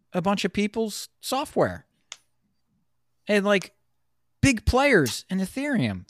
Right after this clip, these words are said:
that their nodes n-, n-, were no longer in consensus, and it messed a lot of stuff up. Where you can look back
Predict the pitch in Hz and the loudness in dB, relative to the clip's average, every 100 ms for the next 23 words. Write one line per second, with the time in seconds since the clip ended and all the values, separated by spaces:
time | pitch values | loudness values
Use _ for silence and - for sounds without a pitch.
0 | _ - 185 190 185 190 233 208 190 185 | _ -6 -2 0 2 2 2 0 -6 -6
1 | 185 208 196 208 196 208 214 214 208 202 | -6 -4 -2 -2 0 0 0 0 -2 -4
2 | 208 190 240 254 - 127 131 - 156 156 | -6 -6 -6 -6 -8 -8 -8 -6 -6 -6
3 | 143 165 240 196 185 180 - 180 - 269 | -6 -6 -4 -2 0 -2 -2 -4 -2 -4
4 | 120 - - - - _ 170 277 294 175 | -4 -14 -20 -20 -20 _ 2 2 2 2
5 | 139 135 - 135 151 - | 2 0 2 2 0 -8